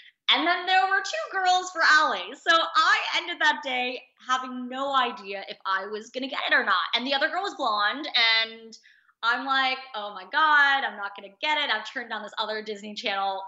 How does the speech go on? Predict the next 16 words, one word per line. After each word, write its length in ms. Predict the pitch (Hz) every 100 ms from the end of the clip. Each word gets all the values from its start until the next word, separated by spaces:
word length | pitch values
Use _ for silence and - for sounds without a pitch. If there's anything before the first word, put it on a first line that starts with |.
| - -
show 460 | - 339 311 294 277
because 200 | 240 214
I'm 140 | 202
doing 320 | 196 202 208 -
this." 380 | 359 311 285 -
Or 60 |
I 120 | 302
didn't 180 | 330 294
turn 160 | 277 226
it 80 | 208
down, 200 | 196 185
but 80 |
I 60 | 196
turned 240 | - 220
down, 160 | 208 196
like, 160 | 190